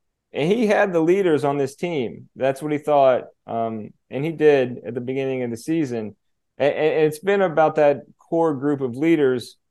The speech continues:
who have really brought the most out of, you know, these individual Alabama teams when they go on to win a national championship, you know, the last one being twenty twenty. Um, you know, that was a great group of guys: Mac Jones, you know,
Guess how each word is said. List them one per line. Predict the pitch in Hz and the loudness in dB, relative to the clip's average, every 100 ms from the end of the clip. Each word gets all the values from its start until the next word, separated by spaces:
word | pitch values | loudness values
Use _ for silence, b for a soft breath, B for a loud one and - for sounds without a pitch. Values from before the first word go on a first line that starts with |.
| _ - | _ -2
who | 139 | 0
have | 131 127 | 0 2
really | 147 147 131 | 4 6 4
brought | 123 131 131 113 | 4 4 4 0
the | 120 | -4
most | 127 127 - | -2 -2 -2
out | 123 120 | 0 0
of, | 113 104 - _ | 0 -4 -14 _
you | 123 117 | -6 -4
know, | 113 | -2
these | 120 107 | -4 -6
individual | 104 127 120 117 117 113 110 - _ - | -6 -6 -4 -4 -4 -4 -4 -8 _ -4
Alabama | 117 117 113 117 113 | -2 0 -2 -4 -6
teams | - 110 104 101 | -6 -8 -8 -10
when | 113 | -8
they | 113 | -6
go | 113 123 120 | -2 -2 -2
on | 117 110 | -2 -4
to | 110 | -4
win | 117 | -4
a | 113 | -4
national | 110 107 113 104 | -4 -6 -8 -10
championship, | 113 110 107 101 110 101 - - | -8 -6 -8 -8 -6 -6 -8 -14
you | 117 | -10
know, | 110 107 | -8 -4
the | 117 | -2
last | 120 120 110 | 0 0 -2
one | 117 113 | -8 -6
being | 117 110 107 _ _ _ | -4 -6 -8 _ _ _
twenty | 139 131 113 | -6 -6 -6
twenty. | 131 120 101 - _ _ _ _ | -6 -6 -8 -12 _ _ _ _
Um, | - 113 110 104 98 - - | -2 0 0 -2 -6 -14 -8
you | 123 | -4
know, | 117 | 0
that | 127 | 2
was | 131 123 | 2 0
a | 117 | -4
great | 123 123 117 | 0 -2 -2
group | 120 110 | -4 -4
of | 107 | -2
guys: | 110 107 107 107 | 0 0 -2 -6
Mac | 113 113 110 | -4 -4 -4
Jones, | - 113 110 107 107 98 | -8 -6 -6 -8 -10 -10
you | 107 | -10
know, | 101 98 98 | -10 -10 -12